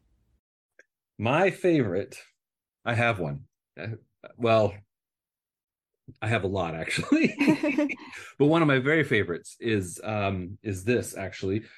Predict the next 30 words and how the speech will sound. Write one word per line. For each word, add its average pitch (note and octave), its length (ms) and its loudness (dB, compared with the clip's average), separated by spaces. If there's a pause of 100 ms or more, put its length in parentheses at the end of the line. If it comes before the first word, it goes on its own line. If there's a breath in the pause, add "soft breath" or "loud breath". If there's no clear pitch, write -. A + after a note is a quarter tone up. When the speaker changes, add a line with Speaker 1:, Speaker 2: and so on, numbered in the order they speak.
(300 loud breath)
Speaker 1:
We D#3+ 260 0
have, F2 380 0
so B2 260 2 (320 loud breath)
in C3 160 4
one D#3+ 140 4
of G#3+ 80 2
the G#3 100 2
Schultz E3 320 0
biographies, A2 1080 -2 (800)
it A2+ 180 0
mentions G#2 840 -2 (200)
that, G2+ 480 0 (140)
um, F#2+ 540 -4 (1080)
right B2+ 240 2
after D3 260 2
he D#3 140 -2
was D#3+ 160 0
born, A#2 280 0
the G2 100 2
day B2 300 4
after C#3+ 260 0
he G2 100 -2
was F2 140 -4
born, F2 500 -6 (200 loud breath)
Speaker 2:
Mm-hmm. A3 200 -8
Speaker 1:
his A2+ 140 -4
father B2+ 420 2
mailed A2 340 2
a A2 40 0
postcard, G#2+ 880 -4